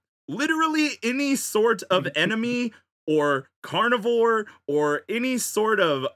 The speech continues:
Speaker 1: up on the food chain person that came towards yellow Yoshi. Yellow Yoshi jumped in the air and dropped that fat ass and solved the problem. Yellow Yoshi is a warrior class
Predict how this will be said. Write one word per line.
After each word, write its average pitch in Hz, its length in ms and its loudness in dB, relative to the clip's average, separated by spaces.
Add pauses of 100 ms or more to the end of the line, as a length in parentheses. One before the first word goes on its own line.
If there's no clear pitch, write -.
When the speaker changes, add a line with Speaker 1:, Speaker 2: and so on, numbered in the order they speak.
(120)
Speaker 1:
up 202 200 0
on 226 120 0
the 196 100 0
food 226 300 -4
chain 214 300 -6
person 196 380 -2
that 170 140 -6
came 190 280 -8
towards 180 300 -4
yellow 175 220 -2
Yoshi. 170 560 -2 (340)
Yellow 226 240 2
Yoshi 214 380 -2
jumped 208 300 -2
in 208 80 -2
the 214 120 -4
air 233 280 -2 (200)
and 131 160 -2
dropped 170 500 -2
that 190 300 0
fat 208 460 2
ass 220 440 0 (320)
and 117 460 -2
solved 220 600 -4
the 247 100 4
problem. 131 560 0 (400)
Yellow 254 280 2
Yoshi 254 480 0
is 175 240 -2
a 143 60 4
warrior 208 540 0
class 151 520 -2